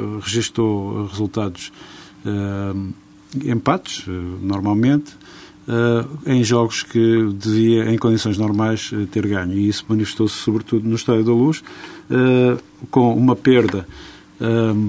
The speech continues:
de, de interesse, uma perda de espectadores. O Benfica, eh, perdeu cerca de vinte por cento dos seus espectadores no estádio relativamente a, ao ano de Ronald Koeman. Portanto, já tinha perdido,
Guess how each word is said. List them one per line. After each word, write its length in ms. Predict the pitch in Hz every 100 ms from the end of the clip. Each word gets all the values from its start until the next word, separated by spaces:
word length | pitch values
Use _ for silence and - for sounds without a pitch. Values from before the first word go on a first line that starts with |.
| 110
de, 500 | 107 120 117 110 107
de 1000 | 101 104 110 104 101 101 101 101 101 101
interesse, 680 | 113 104 120 147 156 - -
uma 180 | 117 110
perda 300 | - 113 107
de 60 | 101
espectadores. 720 | - 117 117 113 131 139 -
O 60 | 104
Benfica, 500 | 101 - 107 101 90 - - - - -
eh, 320 | 104 104 104 95
perdeu 280 | 107 113 107
cerca 300 | 120 113 107
de 100 | 110
vinte 260 | 147 139
por 160 | - -
cento 420 | - 131 110 104
dos 240 | 104 98
seus 240 | - 104 98
espectadores 560 | - 104 107 104 101
no 80 | 104
estádio 400 | 101 - 107 98
relativamente 680 | 101 104 104 104 101 92 -
a, 400 | 104 104 101 98
ao 260 | 104 104 104
ano 220 | 107 98
de 100 | 92
Ronald 580 | 98 123 95 107 101 98
Koeman. 380 | - 107 139 139
Portanto, 320 | - 104 98
já 100 | 101
tinha 220 | 107 117
perdido, 460 | 107 110 110 117